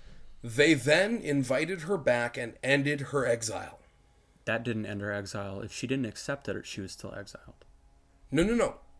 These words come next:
Speaker 1: They, they accepted her back.
Speaker 2: She exiled
Speaker 1: The
Speaker 2: herself.
Speaker 1: exile ended. No, she left the Order.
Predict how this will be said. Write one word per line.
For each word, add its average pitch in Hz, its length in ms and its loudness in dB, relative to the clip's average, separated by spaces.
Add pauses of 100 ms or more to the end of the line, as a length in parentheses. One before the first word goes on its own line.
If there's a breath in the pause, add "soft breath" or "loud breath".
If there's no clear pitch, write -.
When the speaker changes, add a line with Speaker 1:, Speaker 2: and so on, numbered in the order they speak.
Speaker 1:
They, 139 680 0 (1040)
they 170 280 10
accepted 180 540 4
her 160 140 4
back. 127 380 0 (100)
Speaker 2:
She - 220 -6
exiled 123 380 6
Speaker 1:
The 135 40 2
Speaker 2:
herself. 143 100 8
Speaker 1:
exile 180 580 8
ended. 165 360 2
No, 160 180 -4
she - 280 -2
left 117 540 4
the 127 160 2
Order. 117 340 0